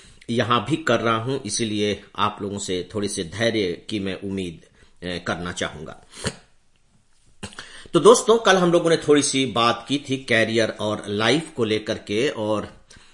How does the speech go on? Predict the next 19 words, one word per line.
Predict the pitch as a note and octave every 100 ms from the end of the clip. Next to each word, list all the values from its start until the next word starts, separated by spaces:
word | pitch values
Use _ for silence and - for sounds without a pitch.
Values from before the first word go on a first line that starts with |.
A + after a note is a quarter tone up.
| -
मैंने | D3+ E3+ F3 E3+ E3+ - _ _ _ _ -
थोड़ा | F#3+
सा | G3+ E3 D#3+ -
इशारे | - D#3 F3
के | E3+
तौर | D#3 C#3+ C#3+
पर | C3+ C#3+
ही | D3+
सही, | - C3 C#3
लेकिन | B2 A#2+
आपको | A2+ - G#2
बताया | G#2 A#2+ D#3
था | D#3
कि | B2+ C3
हम | B2 E3+
लोगों | F#3+ F#3+
के | F3
समय | D#3+ B2+ C#3
में | C3+ C3 B2+